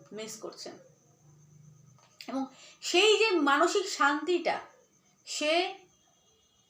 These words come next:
অন্য কারোর সাথে কখনো,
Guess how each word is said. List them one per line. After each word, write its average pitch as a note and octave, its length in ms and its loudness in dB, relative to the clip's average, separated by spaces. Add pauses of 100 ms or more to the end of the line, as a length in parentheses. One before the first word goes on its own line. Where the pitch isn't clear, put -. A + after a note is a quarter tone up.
(1600)
অন্য D4+ 360 2
কারোর F4 240 6
সাথে F#4+ 320 -4
কখনো, F4 580 2